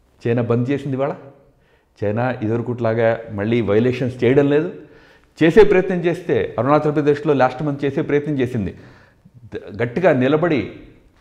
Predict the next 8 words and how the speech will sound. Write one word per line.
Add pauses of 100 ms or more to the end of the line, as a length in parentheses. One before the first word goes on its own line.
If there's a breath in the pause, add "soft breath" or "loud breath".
(260)
అవసరమైతే (460)
ఫిజికల్
సంఘర్షణకు
సిద్ధపడి
వాళ్ళని
వెనక్కి
పంపించాం
మనం.